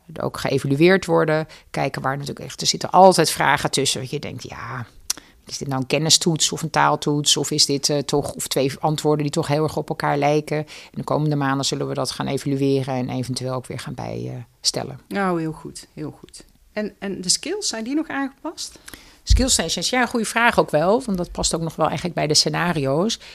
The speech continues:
Speaker 1: dat er, eh, eigenlijk de A, B en C skill stations zijn, nou, lijken heel erg op de tiende editie.
Speaker 2: Mhm.
Speaker 1: De D-skill station is, eh, verdwenen, wat, eh, nou, voor- en nadelen heeft,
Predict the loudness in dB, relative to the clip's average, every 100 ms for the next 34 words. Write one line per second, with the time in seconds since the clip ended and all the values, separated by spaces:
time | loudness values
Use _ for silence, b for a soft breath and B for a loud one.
0 | B 0 2 4 2 2 2 0 -2 -6
1 | -8 -6 -2 4 4 8 8 6 2 -8
2 | -4 2 6 6 6 2 -12 _ -8 0
3 | 2 2 2 0 0 0 -2 -2 -6 -10
4 | -16 -10 -10 -6 -2 0 4 8 10 10
5 | 8 2 -4 -2 -2 -2 -6 -10 -2 0
6 | 0 -2 0 2 4 4 2 0 -2 -2
7 | B B B B -20 -8 2 8 8 8
8 | 4 2 2 2 0 0 -2 -2 -4 2
9 | 2 0 -8 -14 _ -4 0 2 4 4
10 | 4 0 B B B B -2 -2 0 0
11 | 0 0 -2 -4 -4 2 2 2 0 2
12 | 4 4 6 6 6 4 2 -6